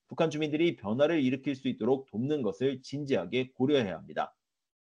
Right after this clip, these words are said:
김정은의 행동 변화를 원한다면 그 변화는 북한 내부에서 비롯돼야 합니다.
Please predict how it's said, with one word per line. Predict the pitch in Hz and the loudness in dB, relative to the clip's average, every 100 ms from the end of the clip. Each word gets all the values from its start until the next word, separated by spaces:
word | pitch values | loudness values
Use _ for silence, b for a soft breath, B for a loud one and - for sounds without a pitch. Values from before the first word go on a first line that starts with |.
| - | -6
김정은의 | 143 170 175 196 | 0 2 4 4
행동 | 202 196 196 180 | 4 4 4 4
변화를 | 135 143 147 | 0 4 6
원한다면 | 151 110 117 120 110 123 147 135 | 6 2 0 0 0 0 -4 -2
그 | 139 135 | -2 -2
변화는 | 190 196 123 90 - _ _ | -4 -2 -2 -4 -10 _ _
북한 | - 160 147 82 | -6 -2 -2 -2
내부에서 | 92 131 147 107 101 | -4 4 4 4 0
비롯돼야 | - 101 - 90 | -2 -4 -4 -6
합니다. | - - - | -8 -14 -14